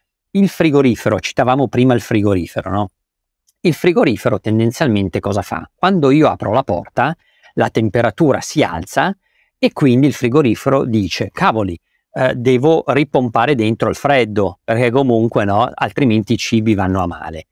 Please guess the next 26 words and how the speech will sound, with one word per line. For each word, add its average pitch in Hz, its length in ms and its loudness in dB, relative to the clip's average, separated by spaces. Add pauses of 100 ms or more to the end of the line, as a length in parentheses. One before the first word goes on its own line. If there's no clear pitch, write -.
(600)
E 214 120 0
quindi 156 680 2
io 110 180 2
lo 110 120 2
richiudo, 165 480 2
il 95 40 -2
compressore 113 600 -2
parte 117 320 -2
al 92 80 -4
cento 107 280 -4
per 202 180 0
cento, 117 580 0
ci - 160 -4
sta - 180 -4
per 107 160 -4
quello 110 220 0
che 110 160 -8
deve 135 200 0
stare 98 540 -2
e - 180 -2
poi 107 160 -2
dopo 87 260 -4
la 95 100 -2
temperatura 101 640 -2
ritorna 92 380 -6
normalmente. 85 460 -14